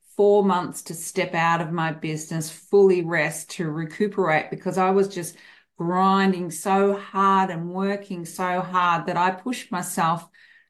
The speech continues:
to the limit, where then I had to just take a break. And so that, that had a significant impact on the business. And so I learnt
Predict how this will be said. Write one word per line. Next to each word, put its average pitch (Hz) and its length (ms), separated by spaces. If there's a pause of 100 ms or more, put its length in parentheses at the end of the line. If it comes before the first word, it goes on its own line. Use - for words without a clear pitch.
to 202 120
the 190 120
limit, 160 600 (140)
where 175 160
then 175 140
I 170 120
had 165 220
to 165 100
just 165 260
take 170 220
a 175 60
break. 156 420 (380)
And 254 180
so 339 160
that, 370 160
that 440 240
had 208 120
a 170 60
significant 160 640
impact 160 720
on 170 200
the 156 80
business. - 800 (460)
And 208 180
so 208 720
I 202 180
learnt 233 560